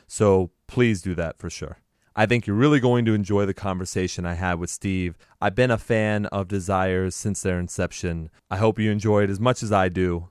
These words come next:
It was very interesting. I think you're gonna learn something. Like I said before,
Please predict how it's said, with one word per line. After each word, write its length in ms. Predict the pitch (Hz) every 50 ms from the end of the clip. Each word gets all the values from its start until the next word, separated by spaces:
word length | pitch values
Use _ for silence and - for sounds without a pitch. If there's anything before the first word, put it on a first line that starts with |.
| _ _ -
It 60 | 90
was 140 | 90 92 87
very 400 | 82 92 104 104 107 104 101 98
interesting. 480 | 98 90 101 95 - - 98 90 87
I 60 | 87 87
think 200 | - 101 92 90
you're 120 | 95 90
gonna 200 | 92 92 90 87
learn 240 | 87 87 90 90 87
something. 560 | - 95 87 82 - 87 85 85 82 82 - _ _ _ _ _ -
Like 160 | 110 113 101
I 60 | 110
said 220 | 107 - - 123 110
before, 520 | 113 110 - - 117 117 117 117 110 104